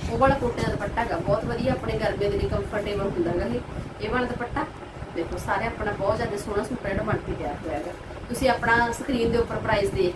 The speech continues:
ਕੇ ਸੇਮ ਸੂਟ ਜਿਹੜਾ ਬਾਏ ਕਰ ਸਕਦੇ ਹੋ। ਸਕਰੀਨ ਤੇ ਤੁਹਾਨੂੰ ਪ੍ਰਾਈਸ ਜਿਹੜਾ ਮੈਂਸ਼ਨ ਹੋ ਰਿਹਾ ਹੈਗਾ, ਪ੍ਰਾਈਸ ਦੇਖ ਕੇ ਆਪਾਂ ਲੈ ਸਕਦੇ ਹੋ।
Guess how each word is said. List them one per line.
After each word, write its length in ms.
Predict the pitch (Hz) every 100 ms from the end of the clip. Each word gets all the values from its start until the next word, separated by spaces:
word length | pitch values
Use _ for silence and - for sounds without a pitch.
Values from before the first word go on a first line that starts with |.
| -
ਕੇ 140 | 247 - - - -
ਸੇਮ 200 | 220 277
ਸੂਟ 200 | 294 220
ਜਿਹੜਾ 200 | 190 220
ਬਾਏ 180 | 196
ਕਰ 160 | 170 -
ਸਕਦੇ 460 | - - - - 151
ਹੋ। 60 | - -
ਸਕਰੀਨ 280 | - 220 220
ਤੇ 80 | -
ਤੁਹਾਨੂੰ 240 | 240 240
ਪ੍ਰਾਈਸ 420 | 226 226 214 196
ਜਿਹੜਾ 160 | 185 208
ਮੈਂਸ਼ਨ 420 | 214 339 247 269
ਹੋ 100 | 254
ਰਿਹਾ 120 | 277
ਹੈਗਾ, 140 | 277 269 - - - -
ਪ੍ਰਾਈਸ 260 | 226 208
ਦੇਖ 160 | 202 196 196
ਕੇ 60 | 208
ਆਪਾਂ 200 | 196 190
ਲੈ 160 | -
ਸਕਦੇ 340 | - 175 -
ਹੋ। 60 | -